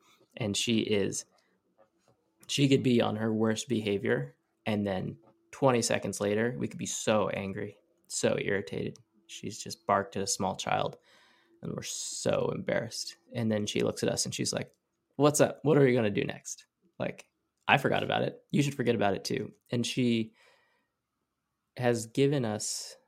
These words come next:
this perspective that I think is really, really healthy for, definitely for my partner and me, but I think for humans in general, which is probably why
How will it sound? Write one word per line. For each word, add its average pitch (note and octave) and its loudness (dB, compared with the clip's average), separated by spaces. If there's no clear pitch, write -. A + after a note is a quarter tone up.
this G#2+ 0
perspective - -4
that F#2+ 0
I F#2 0
think G2+ -6
is F#2+ -8
really, G#2+ 2
really G2 -2
healthy - -6
for, - -6
definitely A2 0
for F#2+ -4
my F#2 -12
partner A#2+ 0
and G#2+ 0
me, G#2 -2
but G#2 0
I G2+ -2
think D4+ -4
for F3 -4
humans D#3 -2
in C3 0
general, B2 0
which - -2
is - -8
probably G#2+ 2
why G#2 -2